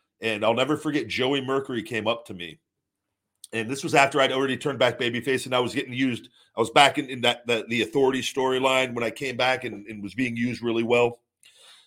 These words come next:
And Joey just, he goes, "I'm really proud of you," 'cause Joey was a producer. I love Joey, o-, one of the great minds, and I wish he was still involved with W W E or A E W. Um,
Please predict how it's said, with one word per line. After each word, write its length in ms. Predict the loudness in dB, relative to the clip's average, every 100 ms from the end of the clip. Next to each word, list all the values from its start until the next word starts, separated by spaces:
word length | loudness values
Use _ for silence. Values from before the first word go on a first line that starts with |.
| -20
And 100 | -10
Joey 400 | -2 2 4 2
just, 320 | -2 -8 -10
he 120 | -8 -6
goes, 180 | -4
"I'm 160 | -4 -4
really 180 | -6 -6
proud 380 | -2 2 2 0
of 60 |
you," 240 | -2 -6 -6
'cause 140 | -8
Joey 260 | 0 2 2
was 180 | -2 -6
a 40 |
producer. 600 | -8 -6 -6 -6 -6 2
I 60 | 2
love 240 | 2 -2
Joey, 320 | 0 0 2
o-, 220 | 0 -2 -6 -6
one 140 | -4
of 60 | -4
the 80 |
great 240 | -4 -4 -2
minds, 260 | -4 -4
and 100 | -6
I 40 | -6
wish 220 | -6 -8
he 60 | -10
was 140 | -12
still 380 | -6 -4 -4 -8
involved 460 | -2 2 2 0 -8
with 80 |
W 220 | -8 -6 -6
W 320 | -8 -6 -4
E 100 | -4
or 140 | -6
A 80 | -8
E 160 | -10 -8
W. 360 | -6 -6 -8 -16 _ _ _ _ _ _ _ _ _ _ _ _ _ 6
Um, 380 | 10 10 8